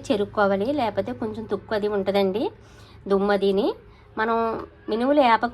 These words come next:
ముందైనా చెరుక్కోవచ్చు, ఏపిన తర్వాత అయినా కూడా చెరుక్కోవచ్చండి. ఏపిన తర్వాత చెరిగితే ఇంకేమైనా తుక్కు ఉన్నా కూడా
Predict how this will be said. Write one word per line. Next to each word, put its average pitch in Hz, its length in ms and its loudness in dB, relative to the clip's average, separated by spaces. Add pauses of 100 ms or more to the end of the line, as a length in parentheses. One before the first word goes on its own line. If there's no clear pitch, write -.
ముందైనా 247 360 2
చెరుక్కోవచ్చు, 220 520 -4 (180)
ఏపిన 240 280 -4
తర్వాత 220 260 -4
అయినా 233 160 -4
కూడా 254 140 -8
చెరుక్కోవచ్చండి. 208 580 -4 (120)
ఏపిన 226 220 -6
తర్వాత 214 240 -4
చెరిగితే 196 280 -2 (520)
ఇంకేమైనా 233 440 2
తుక్కు 226 180 -6
ఉన్నా 220 180 -2
కూడా 262 120 2